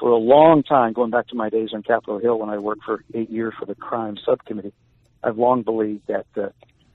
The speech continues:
that there's a, a great effort underway to try to, um, uh, legalize marijuana based upon, um, bad understanding and myths and so forth. And I think Pennsylvania has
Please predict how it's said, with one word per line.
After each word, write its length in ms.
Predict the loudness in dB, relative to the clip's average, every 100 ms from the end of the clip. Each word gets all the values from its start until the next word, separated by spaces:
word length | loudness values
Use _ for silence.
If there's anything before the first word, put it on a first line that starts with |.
| _
that 160 | -6 -6 -10
there's 400 | -10 -8 -10 -6
a, 180 | -6 -8 _ _ _ _ -12
a 60 |
great 260 | 0 0 2
effort 300 | 0 2 -2
underway 300 | 0 -2 -4
to 80 | -6
try 400 | -6 0 0 -2 -6
to, 200 | -8 -8 -12 -20 _ _ -8
um, 300 | -6 -8 -14 _ -20 _ _
uh, 600 | -20 -20 _ _ _ -18 -18 -16 -10
legalize 500 | 2 6 6 6 2
marijuana 640 | -6 -6 -6 -6 -8 -6
based 280 | -6 -6 -12
upon, 480 | -6 -4 -4 -8 -18 _ _
um, 220 | -18 -16 -20 _ _ _
bad 240 | 4 4 4
understanding 680 | -2 -8 -8 -6 -6 -8
and 200 | -10 -8
myths 180 | -8 -8 -12
and 160 | -12 0
so 160 | 0 0
forth. 220 | -8 -8 -10
And 140 | -14 _ _ _ _ _ -6
I 80 | -4
think 180 | -4 -4
Pennsylvania 640 | -6 -4 -6 -4 -4 -6
has 160 | -6